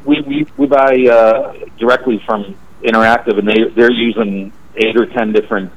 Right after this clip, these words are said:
um, brokers. So we, we're, uh, we haven't had any problem doing that. Um, and for the people who are looking to get even more conservative, if you can buy what we call off-the-run treasuries, if you can buy treasuries in the secondary market,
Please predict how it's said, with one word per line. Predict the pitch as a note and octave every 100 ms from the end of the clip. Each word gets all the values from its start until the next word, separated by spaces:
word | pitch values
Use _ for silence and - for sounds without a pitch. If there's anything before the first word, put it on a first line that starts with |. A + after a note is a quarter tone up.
| G#2+
um, | G2 F#2+ C3 - - - - - - - -
brokers. | B2 A#2+ A#2+ G#2 G2 - - -
So | B2 A2
we, | A#2
we're, | A2+ A#2+ B2 B2 A2+
uh, | A2 G#2+ G2 -
we | A2+ C3
haven't | C3 A2+ A#2+
had | A#2+
any | G#2
problem | F#2 B2 A2 A2
doing | G#2+ G2+
that. | F#2+ F#2 - - - - - - - -
Um, | G#2 - -
and | E3+ E3+
for | G#3+
the | F#3+
people | A#3+ D#4 A#3+
who | F3
are |
looking | C#3 D3+ D#3
to | C#3
get | C3+ B2+
even | A#2 A#2
more | A#2 C3+
conservative, | D#3+ D3 D#3+ D#3 D#3 D#3 - -
if | - C#3+ F3
you | D3+
can | E3 C#3
buy | D3+ G3 G#3
what | D#3
we | C3
call | C3+ C#3+ B2 A#2
off-the-run | A2+ B2+ - D#3 C#3 C#3+ C#3
treasuries, | D#3+ C#3 C3 C#3 C#3 B2
if | G#2
you |
can | - B2
buy | C#3 C#3+
treasuries | - C3 A#2+ B2+ A2
in |
the | G#2
secondary | - A#2 C3+ C3 C3 B2+
market, | B2+ B2+ - C3+